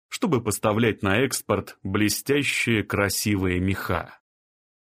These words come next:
Кормите полезных бактерий правильно. Наряду со многими специалистами я призываю к правильному питанию наших бактерий,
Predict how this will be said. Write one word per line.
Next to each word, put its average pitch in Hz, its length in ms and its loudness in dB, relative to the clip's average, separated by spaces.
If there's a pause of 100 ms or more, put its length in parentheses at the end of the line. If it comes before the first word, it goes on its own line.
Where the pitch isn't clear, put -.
Кормите 165 580 2
полезных 143 640 2
бактерий 151 720 2
правильно. 110 880 0 (720)
Наряду 113 400 2
со 165 160 0
многими 139 380 2
специалистами 135 800 0
я 123 240 2
призываю 139 680 2
к - 160 -14
правильному 131 680 2
питанию 135 540 0
наших 110 400 0
бактерий, 95 680 -2